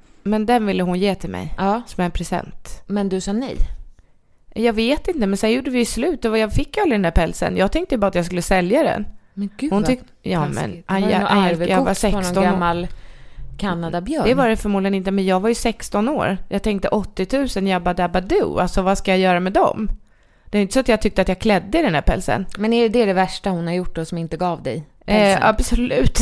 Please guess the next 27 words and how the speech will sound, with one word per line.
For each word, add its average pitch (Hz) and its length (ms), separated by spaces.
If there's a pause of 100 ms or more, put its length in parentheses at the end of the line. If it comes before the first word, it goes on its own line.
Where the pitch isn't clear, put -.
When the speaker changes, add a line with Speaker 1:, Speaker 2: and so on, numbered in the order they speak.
Speaker 1:
<laughs> - 80
Nej, 233 380
det 226 100
var 233 160
hans 247 380
pappa. - 600 (1040)
Som, 233 320
vilket 240 360
är 240 40
ju 240 80
konstigt 240 320
att 214 80
han 208 220
återberättar, 233 840
men 220 120
han 240 100
var 269 80
väldigt 254 200
otrevlig 254 400
mot 208 80
mig. 180 80
Vi 175 60
träffade 220 260
honom 190 140
väldigt 175 220
sällan. 175 440
Speaker 2:
Pappan? 208 420